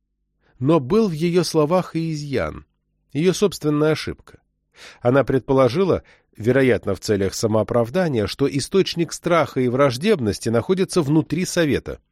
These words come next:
Но на самом деле именно Терра продемонстрировала враждебность.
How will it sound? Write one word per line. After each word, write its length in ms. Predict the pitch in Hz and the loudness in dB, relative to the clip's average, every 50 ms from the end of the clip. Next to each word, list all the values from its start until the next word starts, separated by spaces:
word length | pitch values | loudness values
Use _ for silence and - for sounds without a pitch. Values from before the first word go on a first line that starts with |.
| _ _ _ _ _ _ _ _ _ _ _ _ _ _ _ _ _ _ _ | _ _ _ _ _ _ _ _ _ _ _ _ _ _ _ _ _ _ _
Но 180 | - 120 127 123 | -2 0 2 4
на 120 | 120 113 | 2 2
самом 340 | - - 135 147 160 160 156 | 2 2 2 2 2 2 0
деле 360 | 127 123 104 80 76 71 - _ - - - _ _ _ _ | 0 0 -2 -2 -2 -6 -12 _ -20 -20 -20 _ _ _ _
именно 420 | 143 143 147 156 151 151 156 147 | 0 2 4 4 4 4 2 2
Терра 600 | - _ _ 165 160 160 151 139 127 101 - - - _ _ _ _ | 0 _ _ 2 2 2 2 0 0 -2 -2 -4 -10 _ _ _ _
продемонстрировала 960 | 120 117 110 117 120 123 123 113 - - 139 131 120 107 101 98 98 95 95 | 0 0 2 2 2 2 2 0 0 0 2 4 4 4 2 2 0 -2 -2
враждебность. 840 | 92 101 113 113 101 101 107 98 78 - 64 - - - - - _ | 0 2 0 0 0 0 -2 -2 -2 -2 -10 -14 -16 -18 -20 -20 _